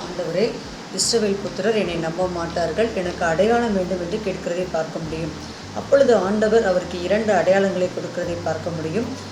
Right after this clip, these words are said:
அவர் தன்னுடைய கம்பை, கையிலிருந்த அந்த கம்பை போட்டபோது அது பாம்பாக மாறியது. வா-, அது வாலை, அந்த பாம்-, அந்த பாம்பின் வாலை பிடித்தபோது அது கம்பாக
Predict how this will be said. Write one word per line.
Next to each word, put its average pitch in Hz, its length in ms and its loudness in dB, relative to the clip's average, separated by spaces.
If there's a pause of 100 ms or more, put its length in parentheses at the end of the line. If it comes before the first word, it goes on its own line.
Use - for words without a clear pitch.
(140)
அவர் 220 280 2
தன்னுடைய 190 460 4 (120)
கம்பை, 214 420 4
கையிலிருந்த 202 540 4
அந்த 175 240 0
கம்பை 190 400 0
போட்டபோது 185 480 0
அது 180 160 0 (100)
பாம்பாக 185 480 -2
மாறியது. 170 560 0
வா-, 175 40 -2
அது 170 300 -2
வாலை, 202 320 0 (420)
அந்த 185 200 -4
பாம்-, 202 320 2
அந்த 175 160 -2 (160)
பாம்பின் 214 460 2
வாலை 190 280 4
பிடித்தபோது 196 540 0
அது 214 120 0 (100)
கம்பாக 185 320 -2